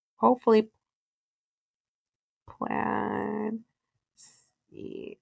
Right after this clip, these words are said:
I wish Nat was coming, but she's doing her own November trip. So we're both doing trips in November.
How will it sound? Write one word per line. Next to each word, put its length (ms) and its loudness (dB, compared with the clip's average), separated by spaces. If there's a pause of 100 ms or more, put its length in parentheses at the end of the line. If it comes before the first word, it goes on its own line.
I 100 10
wish 220 4
Nat 180 10
was 140 6
coming, 300 2
but 160 6
she's 140 -2
doing 200 6
her 140 4
own 160 8
November 360 4
trip. 300 0
So 100 6
we're 80 10
both 280 8
doing 240 8
trips 300 0
in 80 -2
November. 580 -4